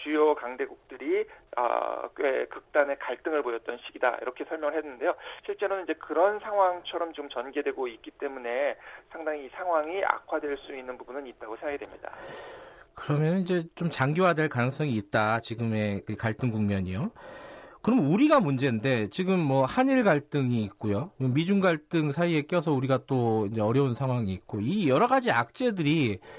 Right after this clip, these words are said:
Speaker 2: 동시다발적으로 생기면서 우리 경제가 좀 굉장히 안 좋은 위기 상황, 어, 으로 갈 수도 있다. 뭐 퍼펙트 스톰 뭐 이런 단어까지 쓰기도 하던데 그럴 우려가 있습니까? 교수님 보기-, 보시기에는?
Speaker 1: 어, 제가 보기에는 지금 이제 어려운 점이 이렇습니다. 우리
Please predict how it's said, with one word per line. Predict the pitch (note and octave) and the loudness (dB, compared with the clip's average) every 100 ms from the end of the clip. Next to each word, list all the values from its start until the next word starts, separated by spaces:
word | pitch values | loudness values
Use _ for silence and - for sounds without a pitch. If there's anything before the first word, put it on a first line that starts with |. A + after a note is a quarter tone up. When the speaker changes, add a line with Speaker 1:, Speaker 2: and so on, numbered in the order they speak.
| - - | -12 2
Speaker 2:
동시다발적으로 | F#3 B3+ G#3 D#3+ A3+ A#3+ A#3+ G#3 G3+ | 4 4 4 8 6 6 0 2 0
생기면서 | F#3+ A3+ A#3 A3 G3 E3+ G#3+ C4 D4 - - - | 2 0 2 4 4 4 4 4 2 -14 -20 -4
우리 | D#3 A3+ | 0 4
경제가 | A#3+ A3 G#3 G#3 G#3 | 4 4 4 2 2
좀 | A3 G#3+ G3+ A3 _ - - | 2 0 0 -4 _ -20 -16
굉장히 | - F#3 A3 B3 C4+ C#4+ | 0 2 4 4 6 6
안 | F#3 E3+ | 6 4
좋은 | G3 F3 C#3 | 2 4 2
위기 | G#3 C4+ C#4 | 2 4 4
상황, | G#3+ D3+ G#2 F#2+ _ _ _ | 4 4 2 -2 _ _ _
어, | - A2 G2 F#2+ F#2 - - C#3+ | -10 -6 -6 -4 -4 -4 -4 0
으로 | E3 G#3+ | 2 2
갈 | D3 D#3+ | 2 0
수도 | - - G3 | 0 -2 -2
있다. | - G3 A2+ _ _ _ - | 4 4 4 _ _ _ -8
뭐 | G#2+ | -2
퍼펙트 | - A3 C#4 - | -2 0 -2 -4
스톰 | F3+ - G3+ B2+ | -10 0 0 2
뭐 | B2 | 2
이런 | B2 A3 C4+ G3+ | 2 2 0 0
단어까지 | C3 C#3 C#3 A#2+ | 0 0 0 -2
쓰기도 | - F#3+ F3+ D#3 | -6 -8 -2 -2
하던데 | F3 F3 B2 B2+ F#2 - - - - | -2 -4 0 0 0 -6 -16 -16 -6
그럴 | - A#3 D#4 | 4 6 6
우려가 | E3 A3+ D#4 | 4 4 4
있습니까? | D#3+ - D#4+ - G3 | 0 -2 -8 0 0
교수님 | D#3+ C#3+ D3+ B2 | 0 0 0 0
보기-, | A2 A2 - - | -2 -4 -8 -4
보시기에는? | B2+ A#2 - G2+ G#2 | -4 -4 -4 -4 -2
Speaker 1:
어, | C3 C3 C#3 C#3 | -2 -2 -4 -2
제가 | D#3+ | -2
보기에는 | D#3+ F3+ F3+ | -2 -4 -4
지금 | E3+ | -8
이제 | D3 C#3+ | -2 0
어려운 | A#2+ A#2+ D3+ F#3+ F#3 | 2 2 2 0 0
점이 | F#3 G3 | -4 -2
이렇습니다. | B2+ - A#2+ C#3 C3 | -4 -6 -6 0 0
우리 | A#2+ C#3+ | 0 -6